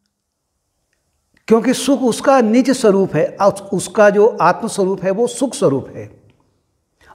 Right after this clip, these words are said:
आनंद स्वरूप है, शांति पुंज है। तो दुख क्यों आते हैं उससे? जब उसका स्वरूप है, अगर सुख स्वरूप है, आनंद स्वरूप है, तो दुख क्यों आते हैं?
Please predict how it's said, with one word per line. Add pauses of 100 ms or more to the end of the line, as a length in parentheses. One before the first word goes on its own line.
(120)
आनंद
स्वरूप
है, (2250)
शांति
पुंज
है। (3500)
तो
दुख
क्यों
आते
हैं
उससे? (680)
जब
उसका
स्वरूप
है, (260)
अगर
सुख
स्वरूप
है,
आनंद
स्वरूप
है,
तो
दुख
क्यों
आते
हैं?